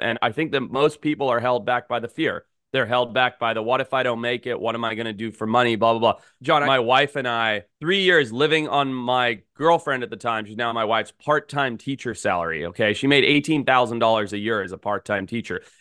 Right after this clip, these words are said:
We ate top ramen five meals a week, minimum. We had no money. We had absolutely nothing.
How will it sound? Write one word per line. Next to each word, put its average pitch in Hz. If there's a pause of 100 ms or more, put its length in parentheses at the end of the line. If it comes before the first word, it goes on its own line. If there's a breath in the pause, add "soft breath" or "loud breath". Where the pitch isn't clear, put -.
We 143
ate 160
top 156
ramen 117
five 127
meals 113 (280)
a 123
week, 120
minimum. 110
We 131
had 139
no 156
money. 143
We 113
had 120
absolutely 123
nothing. 117